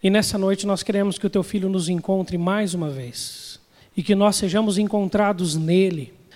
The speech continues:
Assim, Deus, nossa vida não terá outro sentido ou significado do que sermos completamente entregues à Tua vontade e vivermos totalmente para o Senhor.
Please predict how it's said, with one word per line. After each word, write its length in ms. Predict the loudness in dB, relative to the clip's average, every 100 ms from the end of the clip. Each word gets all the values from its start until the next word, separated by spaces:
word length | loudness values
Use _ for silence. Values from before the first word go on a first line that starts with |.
| -4
Assim, 360 | -2 2 4 6
Deus, 240 | 4 4
nossa 300 | 2 2 0
vida 260 | 0 2 2
não 140 | 2
terá 260 | 4 4 6
outro 360 | 6 4 0
sentido 460 | 0 0 0 0 0
ou 60 |
significado 1000 | 0 0 -2 0 -2 0 2 2 2 -2 -8 -12 -8
do 120 | -4 0
que 120 | 0
sermos 440 | 0 0 0 0
completamente 1200 | 0 0 2 2 2 0 2 2 0 -6 -10 -6 2
entregues 760 | 4 4 2 4 4 2 0
à 80 | -2
Tua 240 | -2 0 0
vontade 680 | 0 -2 0 2 2 2
e 20 | 0
vivermos 520 | 0 2 2 0 -2
totalmente 760 | 0 2 2 0 0 -2 -2
para 140 | -6 -8
o 20 |
Senhor. 540 | -6 -8 -4 -4 -4